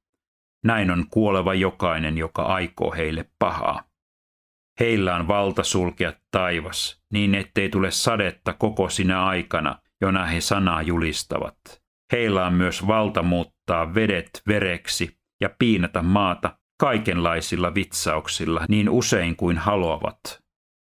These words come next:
Kun he ovat päättäneet todistajan työnsä, käy syvyydestä nouseva peto taisteluun heitä vastaan, ja se voittaa heidät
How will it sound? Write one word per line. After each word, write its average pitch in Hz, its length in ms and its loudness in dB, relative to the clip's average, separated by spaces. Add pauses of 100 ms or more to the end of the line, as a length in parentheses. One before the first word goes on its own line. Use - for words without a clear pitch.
Kun 131 180 4
he 98 160 2
ovat 95 280 -2
päättäneet 98 760 -2
todistajan 98 720 0
työnsä, 87 460 2 (300)
käy 92 180 0
syvyydestä 92 720 0
nouseva 90 500 0
peto 95 460 -2
taisteluun 90 600 0
heitä 87 320 -2
vastaan, 82 640 -2 (240)
ja - 60 -4
se 92 180 0
voittaa 107 540 0
heidät 80 440 -4